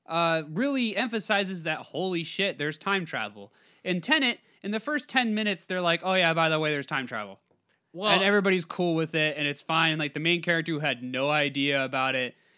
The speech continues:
Speaker 1: is just like, "Oh yeah, okay, so, so we're time traveling now? Cool."
Speaker 2: Well, in Primer,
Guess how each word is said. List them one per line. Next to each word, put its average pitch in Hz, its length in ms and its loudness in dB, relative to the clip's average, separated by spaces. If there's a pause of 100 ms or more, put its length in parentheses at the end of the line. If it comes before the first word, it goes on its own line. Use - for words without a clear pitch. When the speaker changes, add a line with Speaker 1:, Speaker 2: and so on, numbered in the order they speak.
(100)
Speaker 1:
is 135 220 -6
just 135 260 -6
like, 135 220 -2
"Oh 185 160 4
yeah, 170 280 4
okay, 151 300 0
so, 151 300 -4
so 156 140 -4
we're 143 100 -4
time 156 240 0
traveling 165 340 0
now? 170 280 -2
Cool." 135 360 -4 (320)
Speaker 2:
Well, 196 200 0
in 196 100 -2
Primer, 202 680 2